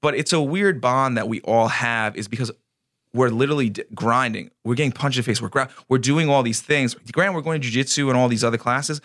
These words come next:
but it's different with fighting than it is, I feel like, for jujitsu. Is like, people come in, all right, in and out, they're training.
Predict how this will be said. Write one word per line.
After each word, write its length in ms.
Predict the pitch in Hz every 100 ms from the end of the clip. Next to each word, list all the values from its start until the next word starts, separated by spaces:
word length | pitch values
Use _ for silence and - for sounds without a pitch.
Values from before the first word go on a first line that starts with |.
| - - -
but 120 | 143
it's 200 | 139 120
different 760 | 101 107 143 170 - 135 123 -
with 160 | 113 104
fighting 540 | - 120 120 127 110
than 140 | 107 107
it 100 | 104
is, 280 | 104 107 113
I 120 | 101
feel 220 | - 110
like, 180 | 104 -
for 360 | - 120 101 - -
jujitsu. 520 | 104 104 123 - 110
Is 100 | 101
like, 180 | 104 104 - _ -
people 220 | 175 156
come 260 | 170 143
in, 120 | 180 190
all 120 | 170
right, 180 | 165 -
in 80 | 143
and 100 | 139
out, 140 | 131
they're 100 | 120
training. 320 | - 151 110